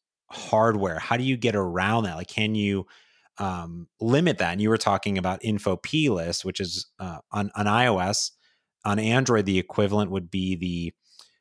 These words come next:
there's using features and using hardware flags. So, for example, you can say,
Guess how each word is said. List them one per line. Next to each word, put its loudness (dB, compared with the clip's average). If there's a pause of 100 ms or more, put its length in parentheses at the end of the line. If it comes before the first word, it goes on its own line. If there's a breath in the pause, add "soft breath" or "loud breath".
(140)
there's 0
using 2
features 0
and -2
using 0
hardware 0
flags. -10
So, 2
for 2
example, 2
you 0
can -2
say, -4